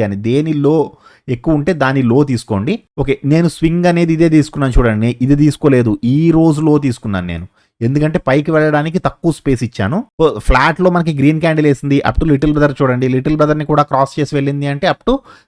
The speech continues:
రెసిస్టెన్స్ జోన్. రెసిస్టెన్స్ జోన్ లో మంచి గ్రీన్ క్యాండిల్ వేస్తే స్ట్రాంగెస్ట్ రెసిస్టెన్స్. ఓకే, అలా కాదండి, ఫ్లాట్ లోనే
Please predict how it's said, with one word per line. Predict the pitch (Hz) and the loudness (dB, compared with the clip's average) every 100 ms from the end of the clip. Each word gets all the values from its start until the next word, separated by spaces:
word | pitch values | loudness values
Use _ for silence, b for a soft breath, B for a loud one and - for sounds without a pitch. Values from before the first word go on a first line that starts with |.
| - | -2
రెసిస్టెన్స్ | 127 123 - 107 98 | 0 0 -2 -4 -2
జోన్. | 107 92 101 | -4 -2 -2
రెసిస్టెన్స్ | 123 127 151 135 135 | -4 -2 -4 -4 -2
జోన్ | 147 147 | -2 -2
లో | 139 | -4
మంచి | 139 139 | -6 -4
గ్రీన్ | 135 135 | -4 -2
క్యాండిల్ | 139 139 135 | -4 -2 -4
వేస్తే | - 277 _ b b - | -4 -6 _ b b -10
స్ట్రాంగెస్ట్ | 147 117 104 - 98 | -4 -2 -2 -4 -6
రెసిస్టెన్స్. | 87 90 87 82 - _ 123 | -8 -6 -8 -8 -12 _ -2
ఓకే, | 117 85 b b b - | 0 0 b b b -4
అలా | 131 170 - | 0 0 2
కాదండి, | 151 135 139 233 _ - | 0 0 0 -4 _ 0
ఫ్లాట్ | - 139 170 190 | 2 4 0 2
లోనే | 180 190 | 2 4